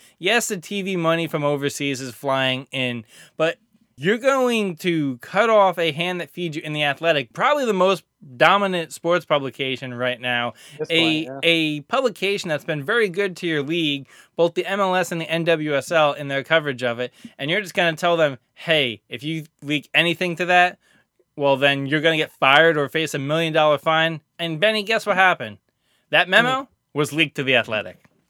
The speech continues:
Speaker 2: Nah.
Speaker 1: <laughs>
Speaker 2: Well done.
Speaker 1: What a gas bag.
Speaker 2: That's a gas bag.
Speaker 1: <laughs> All right, Benny, we've talked a lot on this podcast about how people around the world are doing things virtually these days. We've had,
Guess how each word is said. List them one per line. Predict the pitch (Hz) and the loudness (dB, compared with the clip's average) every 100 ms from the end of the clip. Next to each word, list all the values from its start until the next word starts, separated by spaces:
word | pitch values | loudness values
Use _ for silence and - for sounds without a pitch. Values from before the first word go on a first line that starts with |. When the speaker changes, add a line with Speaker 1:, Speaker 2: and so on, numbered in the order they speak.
| - | -10
Speaker 2:
Nah. | 208 233 220 208 196 | 0 2 2 0 0
Speaker 1:
<laughs> | 202 - - _ _ _ - 117 | -4 -6 -18 _ _ _ -18 -4
Speaker 2:
Well | 139 160 156 | 2 2 2
done. | 120 131 120 117 113 _ _ | -2 -6 -4 -6 -8 _ _
Speaker 1:
What | 226 220 | 0 0
a | |
gas | 156 123 110 113 | 2 0 0 -2
bag. | - 120 110 101 _ _ - | -6 -4 -4 -6 _ _ -4
Speaker 2:
That's | 156 151 143 | -2 -2 -4
a | |
gas | 123 131 123 120 | -6 -4 -4 -6
bag. | - 107 101 - | -10 -12 -14 -18
Speaker 1:
<laughs> | 156 _ _ - - _ _ _ _ _ _ _ _ _ _ _ _ - | -20 _ _ -20 -20 _ _ _ _ _ _ _ _ _ _ _ _ -2
All | 202 | 2
right, | 190 | 4
Benny, | 202 190 | 6 4
we've | 202 202 | 0 0
talked | 202 156 | 0 0
a | 190 | 0
lot | 185 185 | 4 4
on | 180 | 4
this | 175 | -2
podcast | - 175 175 165 156 147 143 | -4 -2 0 0 0 0 0
about | 147 147 143 | 0 2 2
how | 151 143 | 0 -2
people | - 196 185 196 | -4 -6 0 2
around | 175 175 | 2 2
the | 147 | -2
world | 147 160 151 | 0 0 0
are | |
doing | 135 143 156 156 | -2 -4 -4 -6
things | - 160 156 139 | -6 -6 -6 -8
virtually | 117 139 135 123 117 117 | -4 -2 -2 -4 -8 -8
these | 110 117 104 | -10 -12 -10
days. | 127 113 107 | -8 -8 -10
We've | 123 117 | -12 -4
had, | 127 127 120 | 0 0 -2